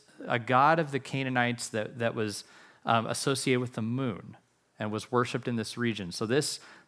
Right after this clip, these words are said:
this city had actively adopted a, a pagan god that was, uh, connected to worship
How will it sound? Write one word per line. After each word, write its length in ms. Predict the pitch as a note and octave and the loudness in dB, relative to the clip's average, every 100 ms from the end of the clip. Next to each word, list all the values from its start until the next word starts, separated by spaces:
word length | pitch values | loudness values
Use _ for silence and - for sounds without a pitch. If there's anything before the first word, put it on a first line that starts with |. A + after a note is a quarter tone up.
| - | 2
this 160 | D3+ | 2
city 680 | - - G3 C3+ G#2+ A#2+ D3 - _ | 2 4 4 4 2 0 -4 -12 _
had 400 | - A#2+ A#2 A2+ - - | 2 4 6 2 -4 6
actively 840 | C3 D3+ - D3+ D3 D3+ C#3+ D3+ - _ | 8 8 4 -2 0 0 2 -2 -6 _
adopted 840 | A2 G#2 B2 C3 - G2+ F2+ F2 B2+ | -4 4 6 6 4 -4 -4 -6 -6
a, 240 | A#2+ A2+ G#2 | -6 -4 -6
a 40 | |
pagan 500 | - C3 D3 D3 D3 | -4 -2 0 -2 -2
god 400 | C3+ F#2 F2+ F#2+ G#2 | 0 2 2 0 -4
that 140 | - | -4
was, 300 | G2 F#2 - - - _ - | -4 -4 -8 -14 -20 _ -4
uh, 160 | G#2 | -2
connected 640 | G2+ - A2+ A#2+ - A2+ A2 | -2 -2 0 0 0 -4 -6
to 340 | - A2 G2+ | -4 -2 -2
worship 500 | G2 G2+ G2+ - F#2+ | -2 -2 -2 -4 -6